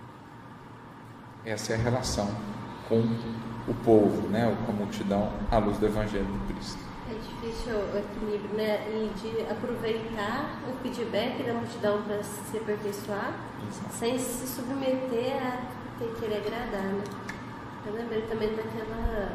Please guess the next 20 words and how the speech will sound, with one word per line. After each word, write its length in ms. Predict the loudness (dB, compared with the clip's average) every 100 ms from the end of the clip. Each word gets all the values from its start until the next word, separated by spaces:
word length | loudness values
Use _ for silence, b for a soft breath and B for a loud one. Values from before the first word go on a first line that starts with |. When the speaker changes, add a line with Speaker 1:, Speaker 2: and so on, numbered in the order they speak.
| -4 -6 -8 -6
Speaker 2:
fala 240 | -4 -2
da 200 | -2 0
Madre 240 | 0 0 -2 -2
Teresa, 320 | 0 0 0
que 160 | -2 -2
no 100 | -2
final 300 | -2 0 0
das 180 | -2 -2
contas, 580 | 0 0 -2 -4 -4 -4
né, 200 | -2 -2 -2 -8 -8 -10 -10 -10 -10 -10 -4
é 140 | -4 -2 -4 -4
a 40 |
gente 240 | -2 -2 0
com 160 | 0
Deus, 340 | 4 4 4 2
né? 220 | 0 0 -2 -8 -8 -8
Speaker 1:
Entre 180 | -6 -2
você 400 | 2 2 2 2
e 80 | 2
Deus. 440 | 4 4 2 -2